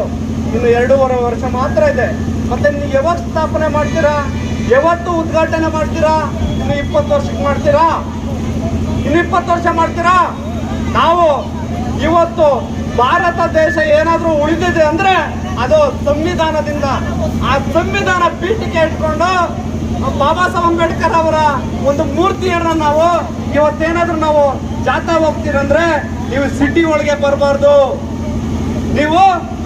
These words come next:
ಸಿಟಿ ಒಳಗೆ ಬರಬಾರ್ದು, ನಿಮ್ಮನ್ನ ತಡೀತೀರಿ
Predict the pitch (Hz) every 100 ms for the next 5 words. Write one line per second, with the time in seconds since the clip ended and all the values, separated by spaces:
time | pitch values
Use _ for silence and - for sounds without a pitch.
0 | - - 320 359 359 359 339 349 339 339
1 | 339 349 359 359 330 226 - - - 311
2 | 330 320 311 311 302 359 381 349 339 359